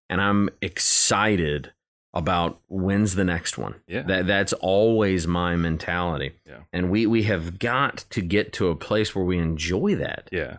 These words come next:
Speaker 1: If you don't enjoy your life as a pastor,
Speaker 2: Yeah.
Speaker 1: it doesn't, and here's the thing, most people think if you, if you don't enjoy the, being a pastor, you should do something else.
Speaker 2: Yeah.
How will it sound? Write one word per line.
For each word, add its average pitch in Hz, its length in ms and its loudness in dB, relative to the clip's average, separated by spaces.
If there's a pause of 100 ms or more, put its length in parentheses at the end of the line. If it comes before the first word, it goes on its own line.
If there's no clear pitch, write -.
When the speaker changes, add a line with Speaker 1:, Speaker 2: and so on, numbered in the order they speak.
(160)
Speaker 1:
If 110 180 -2
you 294 100 4
don't 135 280 4
enjoy 98 300 4
your 98 160 4
life 90 300 0
as 87 120 -2
a 82 40 0
pastor, 87 640 -4 (240)
Speaker 2:
Yeah. 82 220 -4
Speaker 1:
it 107 260 0
doesn't, 170 460 4 (300)
and 110 80 0
here's 147 180 4
the 131 80 2
thing, 101 160 2
most 131 220 2
people 156 180 0
think 117 220 0
if 101 160 -2
you, 131 280 0
if 107 180 0
you 120 120 2
don't 175 220 4
enjoy 123 300 2
the, 104 380 0
being 104 280 2
a 95 40 0
pastor, 98 480 -2
you 85 200 0
should 87 200 -4
do 87 120 0
something 87 400 -2
else. 90 260 -6 (460)
Speaker 2:
Yeah. 85 240 -10